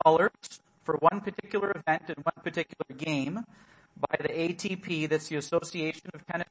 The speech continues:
Professionals. And, uh, well, let me tell you why he was fined. These, this is a list of the things that he was fined for.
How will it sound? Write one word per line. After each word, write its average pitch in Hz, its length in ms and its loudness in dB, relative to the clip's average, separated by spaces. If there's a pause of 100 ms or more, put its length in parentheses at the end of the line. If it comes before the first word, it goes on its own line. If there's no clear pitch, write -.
(120)
Professionals. - 720 0 (1000)
And, 180 640 8
uh, 165 320 8
well, 220 160 4
let 262 120 4
me 240 60 -12
tell 233 140 8
you 208 80 6
why 185 220 12
he 190 120 -4
was 175 160 -2
fined. 156 560 8 (560)
These, 226 300 -4 (100)
this 247 180 6
is 220 120 0
a 214 80 10
list 220 400 6
of 180 140 2
the 170 100 -2
things 196 500 0
that - 120 -16
he 175 180 -8
was 156 160 -4
fined 170 500 2
for. 180 540 6